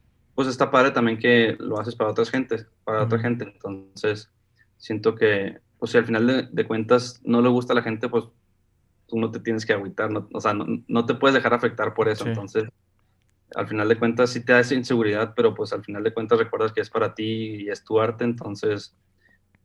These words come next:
Speaker 1: tienes que seguir creando y, pues, al, al final de cuentas, ah, con que a una persona le guste, pues, ya siento que yo estoy satisfecho con que una persona me siga escuchando, pues, me siento satisfecho, ¿sabes? Y, y al final de cuentas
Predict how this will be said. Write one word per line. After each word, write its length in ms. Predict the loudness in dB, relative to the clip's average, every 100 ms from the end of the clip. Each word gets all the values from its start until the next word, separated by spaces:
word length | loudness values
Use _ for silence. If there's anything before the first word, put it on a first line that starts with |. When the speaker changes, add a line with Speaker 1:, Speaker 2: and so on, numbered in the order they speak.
| _ _
Speaker 1:
tienes 240 | -4 -2
que 80 | -4
seguir 520 | -4 -2 -2 -2 -4 _
creando 460 | -4 -2 0 2 0
y, 60 | 0
pues, 160 | -4
al, 140 | -6 -4
al 120 | -6
final 140 | -6 -2
de 80 | 0
cuentas, 380 | 0 -4 -8 -4
ah, 320 | -4 -4 -8 _ _
con 180 | -10 -8
que 280 | -8 -8 -8
a 100 | -8
una 360 | -6 -2 2
persona 280 | 2 2 2
le 80 | 2
guste, 300 | 2 0 -2
pues, 360 | -2 -8 -16 _ _ _ _ _ _ _ _ _ _ _ _
ya 160 | -8 -8 -12 _
siento 300 | -8 0 2
que 180 | 2 2
yo 100 | -2
estoy 180 | 0 2
satisfecho 480 | 2 2 -2 -4
con 120 | -6 -6
que 100 | -2
una 180 | -2
persona 280 | 0 -2 0
me 80 | -2
siga 180 | 0 -2
escuchando, 580 | -2 -6 -6 -4 -4 -6 _ _ _ _ _
pues, 120 | -6
me 80 | -6
siento 260 | -6 -8 -6
satisfecho, 540 | -6 -8 -10 -10 -8
¿sabes? 280 | -6 -6 -4
Y, 220 | -6 -8 -12 _ _ _ _ -4
y 60 |
al 100 | -4
final 200 | -2 -2
de 100 | 0
cuentas 720 | 0 -2 0 0 -2 -10 -16